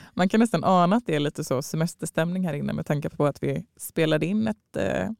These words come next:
sånt här snack alldeles nyss. Och sen kom jag på <laughs> halvvägs in att jag inte ens tryckt igång inspelningen.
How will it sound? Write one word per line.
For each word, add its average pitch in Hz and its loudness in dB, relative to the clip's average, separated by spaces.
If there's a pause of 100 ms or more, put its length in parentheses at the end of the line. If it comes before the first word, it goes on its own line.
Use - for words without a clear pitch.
sånt 180 -2
här 143 0
snack 160 -6
alldeles 151 -6
nyss. - -4 (340)
Och 190 -2
sen 180 4
kom 196 2
jag 175 4
på 185 6
<laughs> - 6
halvvägs 160 2
in 196 6
att - 0
jag 165 4
inte - 2
ens 165 0
tryckt - -2
igång 185 0
inspelningen. - -4